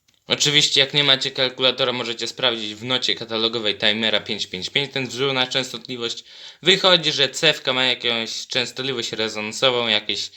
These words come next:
czterysta czterdzieści kiloherców. Tam jak dochodziłem do końca tą podkówką, czyli do siedmiuset dwudziestu kiloherców, to też trochę zaczęła się jaz-, rozjaśniać,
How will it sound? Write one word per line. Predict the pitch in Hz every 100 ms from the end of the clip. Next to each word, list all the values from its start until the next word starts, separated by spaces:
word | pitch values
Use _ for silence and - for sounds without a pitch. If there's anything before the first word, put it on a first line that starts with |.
| - - -
czterysta | - - 175 165 160 - 151
czterdzieści | - 135 123 131 - - 123 - _ _ -
kiloherców. | 139 123 113 101 90 - - - - _ _ _ _ _ _ _ _ _ _ _ _ _
Tam | 151 156
jak | 151 147
dochodziłem | 156 170 156 165 131
do | 135
końca | 135 190 127 113
tą | 123
podkówką, | 113 113 139 113 - 104 127 - _ _ _ _
czyli | - 127 131
do | 127 127 127 127
siedmiuset | 127 - 143 143 135 123
dwudziestu | 117 139 147 - -
kiloherców, | 135 123 127 123 - 170
to | 156
też | 147 180
trochę | - 170 175 180
zaczęła | 165 160 165 151
się | 147
jaz-, | 147 139 123 -
rozjaśniać, | - 127 139 160 135 - 98 123